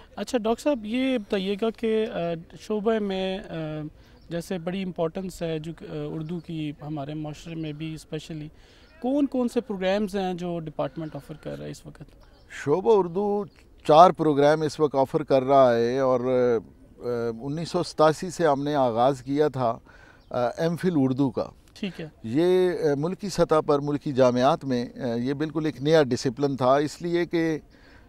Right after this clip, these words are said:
Speaker 2: अ, हमारे यहाँ, अ, क़याम पाकिस्तान से पहले और माबाद,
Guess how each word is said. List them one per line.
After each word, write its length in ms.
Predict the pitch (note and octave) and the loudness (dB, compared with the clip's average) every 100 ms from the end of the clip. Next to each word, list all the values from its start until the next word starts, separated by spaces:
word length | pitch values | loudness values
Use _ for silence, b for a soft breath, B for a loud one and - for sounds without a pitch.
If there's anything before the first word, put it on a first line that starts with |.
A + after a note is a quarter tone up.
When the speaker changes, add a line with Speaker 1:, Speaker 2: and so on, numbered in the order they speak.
| b | b
Speaker 2:
अ, 60 | B2+ | 0
हमारे 600 | C3 B2 B2 C3+ D#3 E3+ | 2 2 0 2 2 2
यहाँ, 400 | D3+ C#3 C#3+ D3+ | 0 2 0 -2
अ, 40 | - - b b b b - - | -10 -20 b b b b -14 -4
क़याम 520 | B2+ B2 C3+ B2+ C#3+ | 0 0 0 0 2
पाकिस्तान 500 | C#3 C3 - C3 C#3+ | 4 4 4 2 2
से 140 | D3 | 0
पहले 420 | C#3 C3+ C#3 D3 C#3 | 2 4 6 6 6
और 160 | C3 | 4
माबाद, 520 | A#2+ A#2+ A2+ C3+ A#2 | 2 2 6 6 6